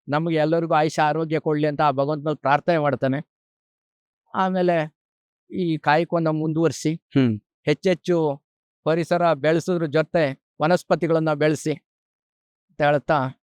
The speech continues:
Speaker 1: ಮಾಡ್ತೇವೆ. ನಮಸ್ಕಾರ.
Speaker 2: ನಮಸ್ಕಾರ.
Speaker 1: ನಮಸ್ಕಾರ ಪ್ರಿಯ ವೀಕ್ಷಕರೇ, ಇಲ್ಲಿವರೆಗೆ ನಮ್ಮ ದೇವಪ್ಪ ರಾಮಚಂದ್ರ ಹೆಗಡೆ ಅವರ ಸಂದರ್ಶನವನ್ನ, ಅವರ ಸವಿಸ್ತಾರವಾದ ಅನುಭವಗಳನ್ನ, ಆ, ನಾವು ಹಂಚ್ಕೊಂಡಿದ್ದೇವೆ.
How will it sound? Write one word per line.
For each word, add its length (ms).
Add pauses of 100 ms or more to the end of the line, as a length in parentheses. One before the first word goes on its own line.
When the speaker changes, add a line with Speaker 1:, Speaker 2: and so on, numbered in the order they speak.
(280)
Speaker 1:
ಮಾಡ್ತೇವೆ. 500
ನಮಸ್ಕಾರ. 400
Speaker 2:
ನಮಸ್ಕಾರ. 500 (1040)
Speaker 1:
ನಮಸ್ಕಾರ 480
ಪ್ರಿಯ 260
ವೀಕ್ಷಕರೇ, 560 (360)
ಇಲ್ಲಿವರೆಗೆ 800 (680)
ನಮ್ಮ 260 (1000)
ದೇವಪ್ಪ 360
ರಾಮಚಂದ್ರ 460
ಹೆಗಡೆ 220
ಅವರ 160 (840)
ಸಂದರ್ಶನವನ್ನ, 720 (260)
ಅವರ 320
ಸವಿಸ್ತಾರವಾದ 680
ಅನುಭವಗಳನ್ನ, 720 (680)
ಆ, 220
ನಾವು 380
ಹಂಚ್ಕೊಂಡಿದ್ದೇವೆ. 800